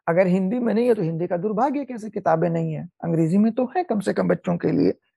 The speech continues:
तो वो किताबें होनी चाहिए। और ये किताबें अंग्रेजी हिंदी दोनों में होनी चाहिए। जो छोटी छोटी, अब तो कॉमिक्स लिखा जा रहा है, इन सब चीजों पे कॉमिक्स आ गया है,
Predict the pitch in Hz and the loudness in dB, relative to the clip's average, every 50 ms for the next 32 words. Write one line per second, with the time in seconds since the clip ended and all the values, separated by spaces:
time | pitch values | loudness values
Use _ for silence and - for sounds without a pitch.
0 | _ - - 392 349 262 285 339 - - 254 - 208 196 185 202 185 175 170 160 | _ 2 4 6 6 6 4 2 2 0 -2 0 2 2 2 2 2 2 0 0
1 | 160 156 156 - 147 151 170 226 311 - - - - - - - - 240 226 226 | -2 -4 -4 -4 -4 -2 -2 -4 -6 -8 -18 -20 -20 -16 -4 0 2 2 4 4
2 | 285 320 - 277 220 - 180 180 180 185 233 320 - - 165 160 160 151 160 180 | 4 4 2 0 -2 0 2 2 4 2 2 0 0 0 2 2 4 4 4 4
3 | 226 294 233 - 196 165 165 175 285 285 233 180 196 202 214 233 220 202 196 170 | 4 4 2 4 4 2 4 4 4 4 4 4 4 6 8 8 8 6 6 4
4 | 156 156 147 147 147 143 - - - - 127 131 - - - _ _ _ _ _ | 2 0 -2 -4 -6 -8 -8 -8 -8 -8 -6 -6 -6 -6 -8 _ _ _ _ _
5 | _ _ - 202 269 - - 190 190 - 285 269 - 220 202 - - - 196 - | _ _ -2 -2 -2 0 2 0 2 2 2 2 2 2 2 2 0 0 -2 0
6 | - 302 - - - 165 165 185 240 - - - - 196 175 - - 190 175 170 | 0 -4 -2 2 2 4 6 6 6 6 4 0 2 2 2 4 2 2 4 4
7 | 160 156 226 269 240 175 208 208 175 - 180 170 220 247 320 - - 175 165 160 | 4 4 6 4 4 4 2 0 0 2 2 2 4 2 2 0 2 2 4 4
8 | 185 196 196 - 165 151 143 147 160 156 - 170 - | 4 4 2 2 -2 -2 0 0 0 0 0 -2 -6